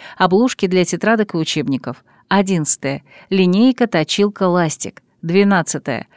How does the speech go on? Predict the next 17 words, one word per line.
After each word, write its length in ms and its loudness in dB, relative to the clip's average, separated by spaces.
Набор 400 2
чертёжных 640 0
инструментов, 680 0
если 260 0
потребуется. 800 -2
Тринадцатое. 760 0
Клей, 300 4
цветная 420 2
бумага, 460 0
цветной 360 0
картон, 520 -2
альбом 340 2
для 160 2
рисования, 640 0
ножницы 520 0
и 20 0
пластилин, 640 -2